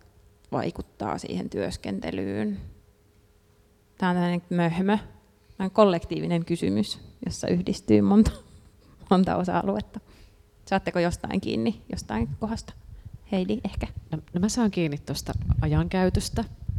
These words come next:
Speaker 2: Öö, mä a-, esitän väitteen, että kollektiivisuus on epätehokas malli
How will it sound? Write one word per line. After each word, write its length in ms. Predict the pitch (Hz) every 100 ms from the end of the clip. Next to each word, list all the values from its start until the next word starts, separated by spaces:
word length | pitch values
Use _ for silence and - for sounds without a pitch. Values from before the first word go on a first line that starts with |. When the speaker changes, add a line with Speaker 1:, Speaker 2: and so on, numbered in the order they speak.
| 147
Speaker 2:
Öö, 260 | 143 143 143 - 127 - - - - - - - _ - _ - _ _
mä 140 | 170 160 139 - - _ - 160 -
a-, 260 | 170 160 -
esitän 360 | 180 175 175 165
väitteen, 460 | 175 165 - 143
että 200 | 147 - - - 113
kollektiivisuus 840 | 110 151 139 - 131 131 135 127 127
on 180 | 120 - _ _ _ _ _ _ _ _ - -
epätehokas 800 | 160 139 127 127 131 - - 139
malli 420 | 135 135 127